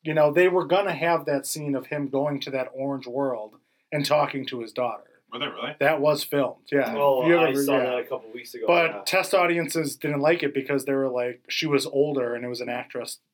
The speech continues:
Speaker 1: that you were just like,
Speaker 2: Who is this?
Speaker 1: <clears throat> It wasn't even that. It was just, we have, we're, we have a connection with the young one.
Speaker 2: Sure.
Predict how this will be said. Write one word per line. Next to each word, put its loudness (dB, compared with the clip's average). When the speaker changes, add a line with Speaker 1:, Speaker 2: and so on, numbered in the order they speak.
Speaker 1:
that -2
you -2
were -6
just -8
like, -8
Speaker 2:
Who -20
is -18
this? -20
Speaker 1:
<clears throat> -16
It 6
wasn't 4
even 2
that. 4
It 4
was -2
just, -4
we -4
have, 2
we're, 0
we 2
have 4
a -6
connection -2
with -10
the -10
young 0
one. -16
Speaker 2:
Sure. -14